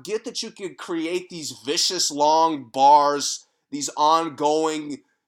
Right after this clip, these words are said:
gigantic lines, but it doesn't make sense every time. You don't need to do that every time. And, and that, to me, over the course of this album, got more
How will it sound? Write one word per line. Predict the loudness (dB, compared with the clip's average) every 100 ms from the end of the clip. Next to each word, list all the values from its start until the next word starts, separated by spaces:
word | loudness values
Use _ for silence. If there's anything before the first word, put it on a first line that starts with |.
| _
gigantic | -6 -6 -4 -4 -4 -4 -6 -6
lines, | -2 2 4 2 -2 -4 -4 -6 -8 _ _ _ _ _ _ _
but | -16 -16
it | -10
doesn't | -6 -6 -6 -12
make | -8 -2
sense | 0 0 0 -2 -2 -2 -4 -4 -4
every | -4 -2 -4 -6 -12 -14 -14 -16
time. | -6 -2 0 0 2 0 -2 -8 -16 _ _ _ _ _ _ _ _ _ _
You | -8 -2
don't | -2 -2
need | -2 -2
to | -2
do | -2 -4 0
that | 2 2 0
every | -2 -2
time. | -4 -2 0 2 0 -2 -4 -10 -20 _ _ _ _ _ _ _ _ _ _ _ _ _
And, | -10 -10
and | -10 -12 -12 -6
that, | -4 -4 -8
to | -10
me, | -8 -8
over | -6 -6 -6
the | -8
course | -10 -8 -6 -6
of | -8 -10
this | -8 -8 -4
album, | 0 0 0 -6
got | -4 -6 -8 -14
more | -10 -6 -4 -2 -4